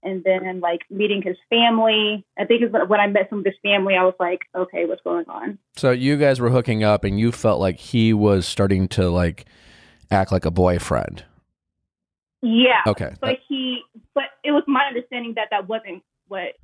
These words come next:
Speaker 1: we were doing.
Speaker 2: Sure, I get that. I wasn't, I just, I literally didn't understand what you meant by blurring the line. So it was him,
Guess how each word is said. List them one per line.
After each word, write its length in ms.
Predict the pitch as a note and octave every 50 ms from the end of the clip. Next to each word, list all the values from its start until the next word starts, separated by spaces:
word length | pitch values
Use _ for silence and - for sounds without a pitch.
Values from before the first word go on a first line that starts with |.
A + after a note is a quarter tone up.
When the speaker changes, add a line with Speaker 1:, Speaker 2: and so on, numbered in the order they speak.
| - - -
Speaker 1:
we 100 | G#3 G3
were 120 | F#3+ F3+
doing. 380 | F3+ G3 F#3+ - - - - G#3+
Speaker 2:
Sure, 200 | - - G3 C#3+
I 140 | C#3+ E3 F3
get 200 | E3 D#3+ - -
that. 120 | B2 A#2
I 80 | C3+ D#3
wasn't, 260 | E3 E3+ - F3 -
I 60 | D3
just, 140 | D3 D#3 - -
I 60 | C3
literally 280 | C3 C3 C3+ B2+ B2 G#2+
didn't 180 | A2 G#2+ -
understand 400 | - G2+ G2+ F#2+ - - G2 G2
what 80 | - G2
you 80 | G2
meant 220 | F#2 F#2+ F#2+ F#2 F2+
by 120 | F#2 F2
blurring 340 | E2 F2 F2+ F2 F2 E2+ E2+
the 60 | E2
line. 380 | E2+ E2 F2 E2+ E2 D#2+ D#2 D#2+
So 120 | - A#2+
it 60 | A2
was 160 | A2+ A#2 G#2+ F#2
him, 560 | A2 A#2 A2+ A2 G#2+ G2+ G2 F#2+ F2+ F2+